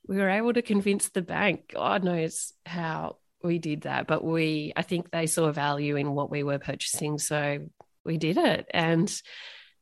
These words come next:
we settled on, um, Grenfell on the day that Florence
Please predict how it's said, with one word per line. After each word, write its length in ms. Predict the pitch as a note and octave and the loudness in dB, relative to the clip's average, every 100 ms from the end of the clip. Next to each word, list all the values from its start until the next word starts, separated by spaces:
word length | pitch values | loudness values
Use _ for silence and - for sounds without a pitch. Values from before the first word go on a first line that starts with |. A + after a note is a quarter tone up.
| _ _ - | _ _ 0
we 200 | F#3 F#3+ | 4 6
settled 600 | - - F#3 - G3 G3 | 4 2 2 2 2 4
on, 400 | F3 E3 D3+ D3+ - E3 | 8 8 6 0 -2 2
um, 420 | D3+ D3 C#3+ D3 | 4 4 0 -4
Grenfell 680 | - E3 D#3 - D3+ C#3+ D3 D#3+ | 4 6 6 2 0 0 2 4
on 200 | D#3 D#3 | 4 6
the 140 | D#3+ | 4
day 460 | D#3 D3 C#3+ C#3+ C#3 | 4 4 6 4 2
that 220 | C#3 - | 0 -2
Florence 840 | - C#3+ C#3 C#3 - - - | 0 4 4 2 -2 -4 -4